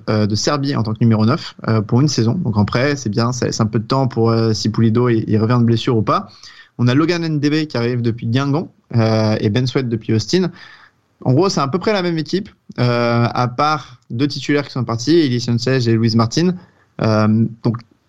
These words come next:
quelques changements, mais ça reste une, une franchise, euh, très, très, très, très bonne. On parle de Tim Melia dans les buts, du français Nicolas Izima-Marin ou encore de Rémi Walter.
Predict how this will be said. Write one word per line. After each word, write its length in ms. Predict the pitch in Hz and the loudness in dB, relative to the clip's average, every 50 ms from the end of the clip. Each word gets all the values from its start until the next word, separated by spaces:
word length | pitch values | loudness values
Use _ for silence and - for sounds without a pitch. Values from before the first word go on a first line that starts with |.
| _ _ _ - | _ _ _ -2
quelques 220 | - 185 180 185 180 | -2 0 2 2 0
changements, 540 | 170 170 156 139 151 156 180 208 208 - - | 0 0 0 0 0 0 0 0 -2 -4 -2
mais 340 | - 123 131 156 190 190 180 | 0 2 2 2 2 0 -2
ça 200 | 185 - 139 131 | -2 -2 -2 0
reste 180 | 147 120 - | 0 -2 -2
une, 160 | 147 135 131 | 0 0 2
une 320 | 123 120 117 117 113 113 110 | 2 2 2 2 2 2 0
franchise, 400 | - 123 117 - 156 165 139 120 | 0 -2 -2 0 0 0 2 2
euh, 180 | 110 110 107 101 101 | 0 0 0 -2 -4
très, 220 | - - - 143 | -6 -4 -4 -4
très, 400 | 135 - - 135 127 120 117 113 | -2 -2 0 0 2 2 0 0
très, 140 | 113 - 117 | -2 -2 -4
très 140 | 120 - 113 | -2 0 0
bonne. 200 | 110 135 156 156 | 2 2 2 2
On 80 | 131 120 | 0 0
parle 180 | 123 117 113 113 | 0 0 0 0
de 40 | |
Tim 220 | 107 101 - - 120 | -2 -2 0 0 2
Melia 280 | 120 120 120 120 120 | 2 4 4 2 2
dans 120 | 117 113 110 | 2 2 4
les 100 | 107 107 | 2 2
buts, 200 | 110 185 196 185 | 2 2 0 0
du 140 | 170 127 120 | 0 -2 -2
français 460 | - - 143 143 131 - 151 151 143 | -2 -2 -2 -2 0 0 0 0 2
Nicolas 420 | 135 131 127 123 - 131 131 127 | 2 0 0 0 0 0 0 0
Izima-Marin 720 | - - 117 113 123 123 120 117 120 117 117 120 127 131 127 - - - - - _ - - | -2 -2 0 2 2 4 4 4 4 4 4 2 2 0 -2 -6 -14 -20 -20 -20 _ -2 0
ou 260 | - 151 156 147 135 | 2 4 4 4 2
encore 300 | 117 107 120 143 131 135 | 0 0 0 0 0 0
de 60 | 117 | 0
Rémi 220 | 104 117 113 113 113 | 2 2 2 4 4
Walter. 340 | 107 110 104 107 135 156 | 4 2 2 0 0 -2